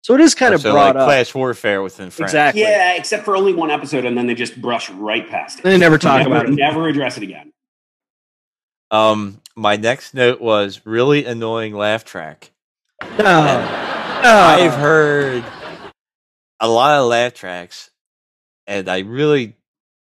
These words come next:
Speaker 2: I, like, they're fine sometimes. This one, you kind of even can't hear them talking <laughs> over it.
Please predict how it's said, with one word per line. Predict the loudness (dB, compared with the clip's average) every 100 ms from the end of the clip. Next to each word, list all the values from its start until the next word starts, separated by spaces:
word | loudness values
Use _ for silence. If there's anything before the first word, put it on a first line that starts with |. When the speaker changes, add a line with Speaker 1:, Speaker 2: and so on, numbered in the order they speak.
| -20
Speaker 2:
I, | -20 _ _ -8
like, | -4 -4 _ _ _ _ _ _ _
they're | -4 -4
fine | 0 0 0 -2
sometimes. | -8 -6 -6 -6 -6 -14 _ _ -8
This | -4 -4 -2
one, | -2 -2 -8 -16 _ _
you | -16 -16
kind | -10 -6 -4
of | -4 -6
even | -8 -8 -10
can't | -4 -4 -2
hear | -4 -2
them | -2 -4 -4
talking | -4 -4 -6 -14 -6
<laughs> |
over | -6 -4
it. | -8